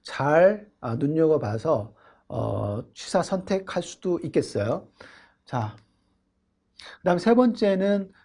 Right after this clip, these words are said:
클라우드 컴퓨팅을 만약에 쓴다라고 했을 때 클라우드 컴퓨팅 계정을, 어, 생성해서 무료로 우리가 서비스할 수 있는 그런 시스템들이 있어요. 예를 들면 아마존,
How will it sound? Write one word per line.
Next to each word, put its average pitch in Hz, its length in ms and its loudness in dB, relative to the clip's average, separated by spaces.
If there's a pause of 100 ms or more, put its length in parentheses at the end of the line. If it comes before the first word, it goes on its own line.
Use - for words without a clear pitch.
클라우드 220 340 4
컴퓨팅을 196 520 -2
만약에 143 320 2
쓴다라고 170 560 0
했을 165 340 -6
때 120 420 0 (220)
클라우드 214 640 2
컴퓨팅 180 580 -6
계정을, 131 840 0 (480)
어, 120 260 -4
생성해서 151 880 -2
무료로 160 440 4
우리가 117 340 0
서비스할 165 480 0
수 - 160 -6
있는 123 440 -2 (260)
그런 139 240 0
시스템들이 156 520 -2
있어요. 107 520 -6
예를 151 180 2
들면 165 200 -2
아마존, 123 560 0